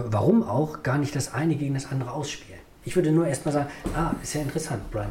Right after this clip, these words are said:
O'Doherty hat uns darauf hingewiesen, jeder Produktionsraum, ähm, besteht aus diesen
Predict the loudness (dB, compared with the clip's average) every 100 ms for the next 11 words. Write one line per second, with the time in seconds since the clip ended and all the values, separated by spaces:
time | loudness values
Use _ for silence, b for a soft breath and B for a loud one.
0 | -4 -2 -2 -4 -6 -8 B B B B
1 | -10 -10 -10 -8 -4 -2 -2 -4 -6 -8
2 | -8 -8 -6 -4 -4 -2 -4 -4 B B
3 | B B B -16 -6 -4 -4 -6 -10 -14
4 | -10 -8 -8 -8 -10 -6 -6 -6 -12 -8
5 | -8 -8